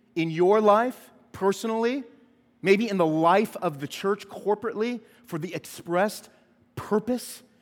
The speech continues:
of transforming our hearts from fear to faith?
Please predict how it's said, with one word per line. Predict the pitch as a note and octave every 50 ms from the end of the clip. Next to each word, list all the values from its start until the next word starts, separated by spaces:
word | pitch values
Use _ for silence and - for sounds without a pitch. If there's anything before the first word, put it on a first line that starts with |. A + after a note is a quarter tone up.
| _ _ -
of | D#3 -
transforming | - - - - G3 G#3 G#3+ A#3+ B3+ - - - - - - - A3+ G#3+ A3+ A#3+ A#3 A#3+ B3 B3+ C4 B3+ - - _ _ _ _ _ _ _ _ _ _ _
our | - D3+
hearts | D3+ - - E3+ E3+ G3+ G#3+ -
from | - - - D3+ B2+
fear | - - - - E3 D#3 E3+ F3+ F#3
to | F3+ - - C#3+
faith? | - _ D3+ C3+ E3 A#3 - - -